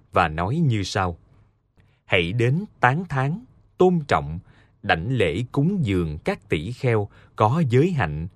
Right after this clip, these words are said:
và thiện tánh này. Do được tán thán,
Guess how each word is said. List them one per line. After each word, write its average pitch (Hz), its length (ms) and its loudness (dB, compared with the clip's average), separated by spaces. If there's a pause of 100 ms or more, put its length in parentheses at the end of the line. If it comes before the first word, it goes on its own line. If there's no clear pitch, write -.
(120)
và 95 400 0
thiện 85 280 -4
tánh 151 300 -2
này. 85 320 -2 (1040)
Do 95 320 2
được 87 340 -4
tán 147 240 0
thán, 147 360 0